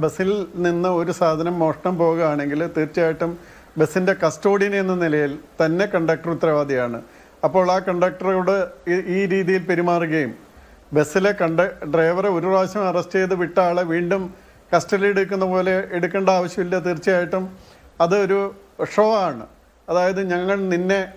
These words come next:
വിടുന്നില്ല" എന്ന് കാണിക്കുന്നതിനുള്ളൊരു ഷോ ആണ്. ശാസ്ത്രീയമായിട്ടുള്ള കാര്യങ്ങൾ ചെയ്യാം, സർക്കംസ്റ്റാൻഷ്യൽ ആയിട്ടുള്ള എവിഡൻസ് സ്വീകരിക്കാം, അതുപോലെ ഈ പറയുന്ന ഓറൽ എവിഡൻസ് സ്വീകരിക്കാം. അങ്ങനെ എവിഡൻസ് എടുത്ത് തീർച്ചയായിട്ടും സത്യം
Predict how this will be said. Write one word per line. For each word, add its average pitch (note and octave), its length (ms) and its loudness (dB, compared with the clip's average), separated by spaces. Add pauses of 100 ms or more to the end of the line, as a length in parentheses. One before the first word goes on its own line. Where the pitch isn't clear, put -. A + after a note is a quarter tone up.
(100)
വിടുന്നില്ല" F3 480 2 (280)
എന്ന് G3 220 -2
കാണിക്കുന്നതിനുള്ളൊരു G#3 840 0
ഷോ F#3 100 0 (140)
ആണ്. A2+ 140 -8 (520)
ശാസ്ത്രീയമായിട്ടുള്ള G#3 1000 -2 (100)
കാര്യങ്ങൾ F#3+ 380 0 (120)
ചെയ്യാം, G3 320 0 (500)
സർക്കംസ്റ്റാൻഷ്യൽ G3+ 760 0
ആയിട്ടുള്ള G#3 360 -2
എവിഡൻസ് F#3+ 360 -4 (100)
സ്വീകരിക്കാം, G3 540 -2 (580)
അതുപോലെ G#3 400 0 (460)
ഈ A3 120 -2
പറയുന്ന G3+ 320 0 (100)
ഓറൽ G3+ 260 0
എവിഡൻസ് F#3+ 440 -4
സ്വീകരിക്കാം. E3 480 -2 (480)
അങ്ങനെ A3 300 0 (500)
എവിഡൻസ് G3+ 440 0
എടുത്ത് G3+ 240 -2 (100)
തീർച്ചയായിട്ടും F#3+ 640 -2 (440)
സത്യം G3 300 0